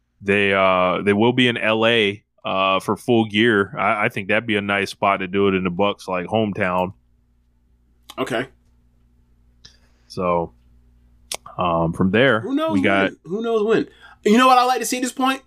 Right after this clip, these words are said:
Speaker 2: Now that we, you know, we've gotten our Aussie Open matches, we got our Briscoe matches, we got our trilogy, um, well, no, we've had two matches with Aussie Open, I think. We,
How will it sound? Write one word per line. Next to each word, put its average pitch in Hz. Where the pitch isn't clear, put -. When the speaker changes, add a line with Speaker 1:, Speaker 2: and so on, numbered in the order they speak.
Speaker 2:
Now 175
that 220
we, 214
you 202
know, 165
we've 156
gotten 202
our 220
Aussie 190
Open 190
matches, 180
we 151
got 160
our 139
Briscoe 180
matches, 165
we 151
got 151
our 139
trilogy, 165
um, 139
well, 185
no, 226
we've 262
had 233
two 262
matches 185
with 156
Aussie 139
Open, 127
I 117
think. 98
We, 151